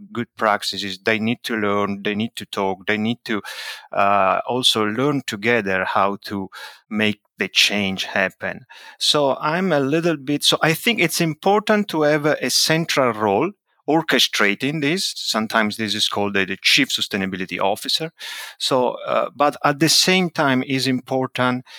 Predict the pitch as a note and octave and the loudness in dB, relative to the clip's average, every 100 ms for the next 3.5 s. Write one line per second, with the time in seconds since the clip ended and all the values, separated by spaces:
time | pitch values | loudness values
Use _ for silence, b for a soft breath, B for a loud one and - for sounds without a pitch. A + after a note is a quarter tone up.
0 | B B - A2+ B2+ D3 B2 - - C3 | B B -8 -2 0 2 2 2 4 2
1 | F#2 G2 C3+ B B B - A#2 A2+ - | 2 0 -4 B B B -2 0 0 -2
2 | G#2+ G#2 E3 D#3+ C#3+ - C3 - - B2 | -6 -2 0 2 2 0 -2 0 0 2
3 | A#2+ G2+ F2+ G#2 | 2 0 -2 -6